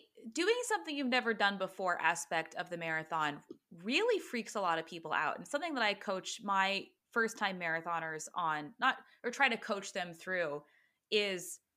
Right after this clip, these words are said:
their anxiety around running a distance they've never run before at a pace they've never been able to sustain for that long of a distance. And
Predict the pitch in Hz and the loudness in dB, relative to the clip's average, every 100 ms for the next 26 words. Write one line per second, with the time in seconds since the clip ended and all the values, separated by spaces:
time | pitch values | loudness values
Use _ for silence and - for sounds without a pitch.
0 | _ _ 220 214 208 208 196 196 226 247 | _ _ 2 4 4 4 8 8 8 4
1 | 247 - 185 175 165 160 156 160 - - | 4 4 6 6 6 4 0 -6 -12 -18
2 | _ _ _ - 202 240 330 302 226 220 | _ _ _ -4 2 4 4 4 2 0
3 | 233 208 180 180 185 226 196 175 160 - | 0 -2 0 2 2 2 2 0 -4 -6
4 | 139 127 131 202 - _ _ _ _ _ | -4 -2 -4 -6 -14 _ _ _ _ _
5 | _ 208 190 185 - 233 233 220 214 214 | _ 6 6 2 2 2 2 0 2 0
6 | 214 196 196 185 175 - 170 190 180 175 | 0 2 2 0 -6 -6 -6 -4 -4 -4
7 | 180 165 156 160 160 147 143 143 147 - | -2 2 2 2 -2 -2 -4 -6 -6 -6
8 | 131 - - - _ 254 254 233 226 | -8 -8 -12 -14 _ 4 8 8 6